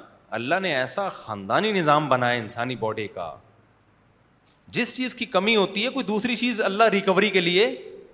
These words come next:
پیدا کر دیتے ہیں۔ یہ، یہ جو چالیس سال کے بعد نا وٹامن ڈی کا ٹیسٹ لازمی کروا لینا چاہیے۔ وٹامن ڈی کی کمی ہے تو یہ سپلیمنٹ کے بغیر یہ پوری نہیں ہوتی۔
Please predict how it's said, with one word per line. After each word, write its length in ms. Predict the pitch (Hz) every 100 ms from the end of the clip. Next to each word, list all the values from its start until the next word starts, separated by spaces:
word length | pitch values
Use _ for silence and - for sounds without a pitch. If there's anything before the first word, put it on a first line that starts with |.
| -
پیدا 240 | 165 214
کر 160 | 180 143
دیتے 280 | 104 -
ہیں۔ 80 | 80 - _ _ _ _ _ _ _ _ _ _ _ _ _ _ 101
یہ، 200 | 180 226
یہ 160 | 180 185
جو 120 | 214
چالیس 380 | 214 170 202 202
سال 220 | 185 190
کے 120 | 185
بعد 180 | 151 160
نا 160 | 196 220 151
وٹامن 300 | 156 185 190
ڈی 180 | 156 180
کا 120 | 202
ٹیسٹ 260 | 175 165
لازمی 340 | 147 135 131 143
کروا 260 | 117 110
لینا 220 | 107 104 101
چاہیے۔ 320 | 95 85 71 _ _ _ 104
وٹامن 400 | 135 147 208 202
ڈی 180 | 165 202
کی 120 | 214
کمی 300 | 190 180 202
ہے 60 |
تو 160 | 214 196
یہ 160 | 185 190
سپلیمنٹ 600 | 190 180 180 175 165 165
کے 60 |
بغیر 320 | 156 139 156 196 - - - _ _ _ _ _ -
یہ 120 | 147
پوری 280 | 165 156 147
نہیں 140 | 131
ہوتی۔ 280 | 101 85 82